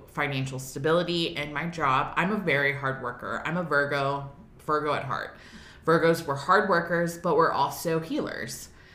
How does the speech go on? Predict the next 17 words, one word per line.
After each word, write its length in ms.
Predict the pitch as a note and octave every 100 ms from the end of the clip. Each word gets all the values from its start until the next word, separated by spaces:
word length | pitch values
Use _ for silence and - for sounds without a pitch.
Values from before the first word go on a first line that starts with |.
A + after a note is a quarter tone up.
| - - -
And 180 | E3
so, 180 | D#3+ E3
like, 220 | D#3 D3+ -
I 80 | D#3
need 200 | D#3 D#3+
to, 360 | F3+ D#3 D3 D3
I 40 |
need 180 | D#3+ D#3+
to 60 |
find 240 | E3+ D3+ D3+
the 60 |
balance 380 | D3 C#3 C#3+ C#3
between 360 | - C#3 C#3 C3
the 60 |
two 200 | C3 D3
of 140 | C#3+ -
them. 340 | - - D#3